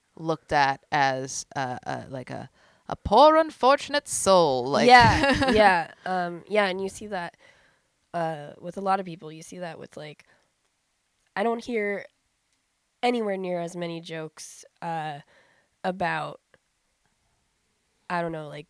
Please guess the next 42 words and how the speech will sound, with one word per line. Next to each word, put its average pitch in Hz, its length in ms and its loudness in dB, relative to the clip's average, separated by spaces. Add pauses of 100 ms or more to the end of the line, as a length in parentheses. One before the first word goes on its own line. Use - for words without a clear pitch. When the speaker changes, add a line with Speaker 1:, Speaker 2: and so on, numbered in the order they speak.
Speaker 2:
drugs 160 340 -10
that 151 200 -10
people 156 680 -14
stigmatize 165 680 -12
much 165 260 -12
more 170 400 -6 (220)
from 160 220 -12
people 151 300 -14
of 156 120 -20
color, 143 440 -14
like, 143 320 -18
you 165 80 -14
know? 151 180 -14
Speaker 1:
Right. 156 280 2 (400)
Speaker 2:
It's, 170 240 -10
like, 175 220 -8
always, 156 400 -8
like, 151 280 -16 (280)
white 151 340 -14
guys 156 320 -14
being 156 300 -14
like, 151 260 -14 (1080)
Speaker 1:
"I'm 285 80 2
gonna 240 140 2
make 220 140 6
a 269 40 2
Speaker 2:
fucking 285 80 2
Speaker 1:
joke 269 220 6
about 269 240 6 (220)
heroin." 196 680 2
Speaker 2:
Yeah, 269 400 6
Speaker 1:
Meh, - 60 2
meh, - 80 2
Speaker 2:
fucking 277 140 2
Speaker 1:
meh. 233 460 0
Speaker 2:
meth 240 480 0
and 202 420 -4
crack 220 340 -6
and 208 200 -12
everything. 208 520 -8
Speaker 1:
Yeah. 160 280 -2 (200)
Speaker 2:
And 185 240 -6